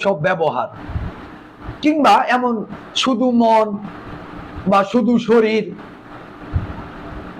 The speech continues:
বাস এই কয়টা নিয়ে প্রেসক্রিপশন চলছে, অবিরত চলছে।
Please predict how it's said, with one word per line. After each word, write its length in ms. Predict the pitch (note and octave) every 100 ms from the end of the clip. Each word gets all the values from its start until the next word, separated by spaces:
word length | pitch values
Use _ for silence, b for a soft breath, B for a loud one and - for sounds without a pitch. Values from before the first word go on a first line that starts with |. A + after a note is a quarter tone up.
| - - - - A3
বাস 160 | B3+ - - - -
এই 60 | A3
কয়টা 200 | A3 G#3 G#3
নিয়ে 160 | G3+ G3 F#3
প্রেসক্রিপশন 540 | F3+ - - - G#2+ F#2+ - - - - - - - - - - - - - - - -
চলছে, 300 | B3 G#3+ - - - - - - - - E3+
অবিরত 340 | G3+ A#3+ G#3+ F#3+ -
চলছে। 320 | C3 A2 -